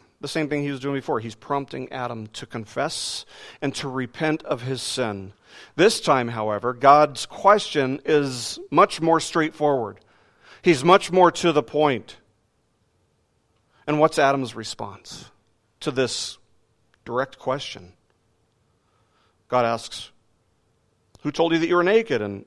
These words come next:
Adam doesn't even address that. He doesn't even talk about that. That's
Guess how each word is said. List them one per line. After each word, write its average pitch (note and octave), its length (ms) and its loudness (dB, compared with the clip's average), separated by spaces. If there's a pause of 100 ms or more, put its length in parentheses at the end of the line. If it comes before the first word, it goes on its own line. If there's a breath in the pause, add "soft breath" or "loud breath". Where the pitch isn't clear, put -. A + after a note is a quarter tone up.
(320)
Adam E3+ 260 2
doesn't D#3 240 2
even D3+ 140 2
address C3+ 380 -2
that. G2 220 -6 (840 soft breath)
He E3+ 80 -2
doesn't F3+ 180 8
even E3 180 6
talk D3+ 320 6
about A2 280 -4
that. G2+ 260 -8
That's - 240 -4